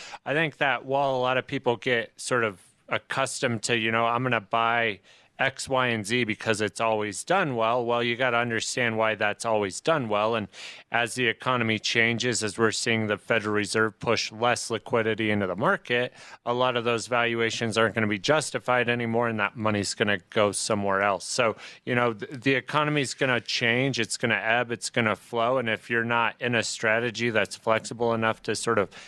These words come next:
shift with that or capitalize on that, you're gonna get left behind. So it's important to recognize that it's,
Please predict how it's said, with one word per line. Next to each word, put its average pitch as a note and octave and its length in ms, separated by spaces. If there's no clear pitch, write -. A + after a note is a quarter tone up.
shift - 540
with A#2 240
that C#3 200
or A#2 120
capitalize C3 760
on C#3 180
that, D3 220
you're A2+ 180
gonna A#2 200
get G2+ 240
left G#2 300
behind. G2 600
So G#2 300
it's G#2+ 180
important A2 420
to G#2 60
recognize G#2 680
that G#2 280
it's, - 320